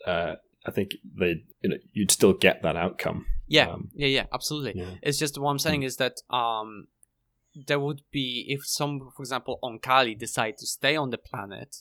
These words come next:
Speaker 1: Yeah,
Speaker 2: right?
Speaker 1: that would be trickier, I think.
Speaker 2: Yeah, I think
Speaker 1: Because
Speaker 2: there would be a lot of, um, discontent.
Speaker 1: Yeah, yeah. I, the, I, yeah, you'd probably have, um, you know,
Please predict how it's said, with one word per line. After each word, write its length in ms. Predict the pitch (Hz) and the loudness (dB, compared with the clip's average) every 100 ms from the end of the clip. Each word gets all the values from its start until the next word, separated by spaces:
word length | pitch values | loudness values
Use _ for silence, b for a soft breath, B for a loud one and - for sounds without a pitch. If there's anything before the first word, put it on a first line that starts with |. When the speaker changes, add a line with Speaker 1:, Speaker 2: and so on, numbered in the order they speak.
| _ b b | _ b b
Speaker 1:
Yeah, 140 | 92 80 | 4 6
Speaker 2:
right? 120 | 82 | 8
Speaker 1:
that 140 | 90 | 6
would 120 | 90 82 | 6 4
be 160 | 80 | 2
trickier, 480 | - 85 - 62 62 | 4 -2 2 0 2
I 60 | 67 | 0
think. 180 | - - | -2 0
Speaker 2:
Yeah, 220 | 139 127 | 4 6
I 140 | 127 135 | 6 4
think 260 | - 151 | 2 0
Speaker 1:
Because 240 | 147 165 156 | 2 4 4
Speaker 2:
there 100 | 139 | 4
would 240 | 139 123 | 0 -4
be 140 | 135 | -2
a 80 | 107 | 0
lot 180 | 127 131 | 0 2
of, 180 | 127 123 - - | 0 -2 -8 0
um, 840 | 113 110 107 110 104 104 104 104 - _ | 2 2 0 -8 -16 -16 -14 -16 -18 _
discontent. 720 | 135 - 131 - 127 98 - - _ | -6 -4 -6 -2 -2 -2 -12 -20 _
Speaker 1:
Yeah, 240 | 78 71 - - | 4 4 2 -10
yeah. 280 | - 76 71 - | -2 -2 -2 -2
I, 220 | 80 82 | -2 0
the, 240 | 73 85 - | 0 -2 0
I, 200 | 73 80 - | 0 0 -2
yeah, 180 | 85 73 - | 0 0 0
you'd 180 | 87 | -4
probably 260 | - 90 82 | 0 2 2
have, 320 | 85 78 - | 2 0 2
um, 240 | 87 80 71 - - b b b b b _ 104 | 2 4 0 -4 -6 b b b b b _ -2
you 80 | |
know, 120 | 82 | -2